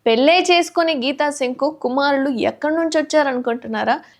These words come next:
ఆమె తన సోదరుడి కుమారులను దత్తత తీసుకొని వాళ్ళ యొక్క బాగోగులను కూడా చూసుకుంటూ ఉంది. అయితే రెండేళ్ల క్రితం పెద్దబ్బాయి రోడ్డు ప్రమాదంలో కన్నుమూశాడు. ఇప్పుడిప్పుడే ఈ విషాదం నుండి కోలుకుంటున్న ఆమె లేటెస్ట్గా ఒక ఇంటర్వ్యూలో పాల్గొంది.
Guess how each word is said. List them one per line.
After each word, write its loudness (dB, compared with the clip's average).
ఆమె 4
తన 4
సోదరుడి 4
కుమారులను 0
దత్తత 0
తీసుకొని 0
వాళ్ళ 4
యొక్క 0
బాగోగులను 2
కూడా -2
చూసుకుంటూ -6
ఉంది. -4
అయితే 2
రెండేళ్ల 4
క్రితం 2
పెద్దబ్బాయి 2
రోడ్డు 0
ప్రమాదంలో -2
కన్నుమూశాడు. -6
ఇప్పుడిప్పుడే 0
ఈ 2
విషాదం 0
నుండి 0
కోలుకుంటున్న -2
ఆమె 0
లేటెస్ట్గా 4
ఒక 2
ఇంటర్వ్యూలో 0
పాల్గొంది. -2